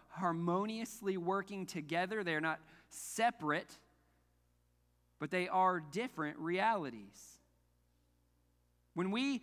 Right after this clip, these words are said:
trust in Christ Jesus, at that moment, the full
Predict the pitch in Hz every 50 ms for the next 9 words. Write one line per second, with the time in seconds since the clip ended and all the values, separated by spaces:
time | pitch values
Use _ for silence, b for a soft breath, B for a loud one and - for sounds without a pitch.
0 | B B B - - - 233 254 262 247 - - 277 254 262 262 - - 233 240
1 | 240 247 - - - 170 185 185 165 143 151 156 156 156 - B B B B -
2 | 208 226 247 - - 202 180 233 240 254 262 269 214 202 214 214 214 202 190 160
3 | 147 160 - - B B B B B - 170 185 175 - - - - 220 247 269
4 | 285 285 294 294 294 294 -